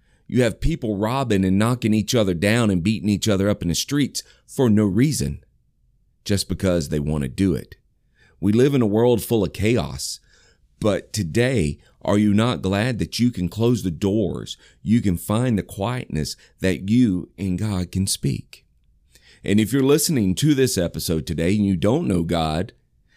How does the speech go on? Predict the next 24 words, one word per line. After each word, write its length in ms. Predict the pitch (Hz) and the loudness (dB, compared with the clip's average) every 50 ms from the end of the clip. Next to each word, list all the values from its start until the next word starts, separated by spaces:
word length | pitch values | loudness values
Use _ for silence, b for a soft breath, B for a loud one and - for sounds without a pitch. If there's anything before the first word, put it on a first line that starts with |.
| _ _ - | _ _ -4
and 140 | - 92 98 | 0 0 2
you 80 | 98 | 2
don't 260 | 101 110 117 139 139 | 2 2 2 2 2
know 260 | 131 117 110 104 98 90 | 2 2 2 2 2 2
his 260 | 95 101 98 90 - | 2 0 0 0 0
son 280 | - 95 87 87 85 | 0 0 0 0 0
Jesus 500 | 71 78 87 85 85 78 98 107 107 - | -2 -2 -2 -2 0 -2 -2 -4 -4 -4
and 140 | - - 82 | -4 -2 -2
the 60 | 85 | -2
free 220 | - - 101 92 87 | -2 -2 -2 -2 -2
pardon 340 | - 92 90 87 90 87 82 | -2 -2 -2 0 0 0 -2
of 80 | 76 | -4
sin, 340 | - - 85 95 110 117 B B B B B B B B | -2 -2 -2 -2 -2 -4 B B B B B B B B
I 140 | - 101 - | -4 -4 -2
pray 380 | - - 139 135 131 127 120 | 2 2 2 2 2 0 0
that 240 | 117 95 95 76 - | 0 0 -4 -6 -6
today 680 | - 95 90 76 95 90 92 98 107 117 127 135 123 _ _ _ _ _ - | -6 -6 -6 -2 0 0 2 2 0 0 -2 -6 -8 _ _ _ _ _ -6
will 120 | 82 90 | -6 -4
be 180 | 78 98 101 104 | 0 2 2 2
the 140 | 104 113 120 | 2 2 0
day 400 | 101 101 92 87 85 85 82 80 | 0 0 0 2 2 0 -2 -2
that 340 | 76 - 78 76 58 67 | -2 -4 -4 -4 -4 -6
you 240 | 73 82 104 117 123 | -2 2 4 4 4
decide 760 | 117 127 127 - - - 95 85 82 78 73 73 71 71 71 | 4 2 -4 -4 -2 0 0 0 0 -2 -2 -4 -4 -6 -8